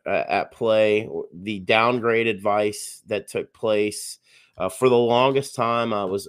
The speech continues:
I was anti-downgrade, and then I was convinced after, you know, a chats with Charlie Sessions where he called it the best with both worlds, uh, to put out a, a video to downgrade or not to downgrade where I advised to do so. Um, now you've got individuals in the process of wanting to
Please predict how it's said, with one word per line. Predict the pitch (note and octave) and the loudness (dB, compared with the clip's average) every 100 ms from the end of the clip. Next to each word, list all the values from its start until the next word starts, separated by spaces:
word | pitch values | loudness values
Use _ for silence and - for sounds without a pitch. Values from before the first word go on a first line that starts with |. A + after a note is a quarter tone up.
| - | -12
I | F#2 | -10
was | G2 - | -10 -6
anti-downgrade, | G#2 B2+ C#3 C3 B2 A2+ A2+ A2+ A2 A2 A2 G#2+ G#2+ - G2+ | -2 -2 0 -2 0 0 -2 -2 -2 -2 0 0 -2 -4 -8
and | G#2+ | -6
then | A#2 | -4
I | A#2+ A2+ | -2 -2
was | G#2+ | -6
convinced | - G#2 G2+ A#2 B2+ - - | -10 -12 -6 -4 -6 -10 -8
after, | E2 G#2 - A2 G#2 G2+ G2 | -6 -6 -8 -6 -4 -4 -6
you | G#2 | -6
know, | G2 | -6
a | F#2 | -6
chats | - A2+ G#2+ A2 | -4 -4 -4 -8
with | - | -10
Charlie | G#2+ G#2+ G#2+ | -4 -2 -4
Sessions | - G#2 - G#2 G#2 | -6 -10 -8 -10 -8
where | G2+ | -6
he | G2 | -8
called | - G2+ G#2 | -8 -8 -6
it | G2+ | -6
the | - | -8
best | F#2+ - - | -8 -8 -8
with | F2+ F2+ | -16 -6
both | C#3 C#3+ C3+ | 0 0 0
worlds, | B2+ B2 A2+ - _ _ _ _ _ | -4 -2 -6 -12 _ _ _ _ _
uh, | - - | -14 -14
to | - | -18
put | _ B2+ | _ 0
out | A2+ A#2 - | 4 2 2
a, | A2+ A2+ - | 0 0 0
a | A2 | -4
video | A2 B2 B2+ A#2+ | -2 0 2 0
to | A#2 G2 | -2 -4
downgrade | G2+ A2+ A#2 A2+ A2+ | -2 0 0 0 0
or | G#2+ | -2
not | G#2+ G#2+ | -2 -2
to | G#2 | -6
downgrade | G#2 A2+ A2+ A2+ A2+ | -4 -4 -2 -2 -2
where | G2+ | -4
I | F2+ | -4
advised | F#2 F#2 G#2 A2+ A#2+ B2 - - | -4 0 2 2 0 -2 -10 -16
to | G2 | -10
do | G2 B2 | -6 -6
so. | - B2+ B2+ B2+ - _ _ _ | 0 2 2 0 -6 _ _ _
Um, | F#2+ G2 F#2 F#2+ | -2 0 0 0
now | G#2 A2 | 0 2
you've | A#2+ A#2 | 0 2
got | A2+ A2 | 0 0
individuals | A2+ G#2 A#2+ A#2 A#2 A2 A#2 | -2 -2 -2 0 -2 -2 -4
in | |
the | A2 | -6
process | - A#2 A2+ B2 A2 - | -2 -2 0 -2 -4 -4
of | G2 | -6
wanting | G#2 G2+ G2+ | -4 -4 -6
to | F2+ | -8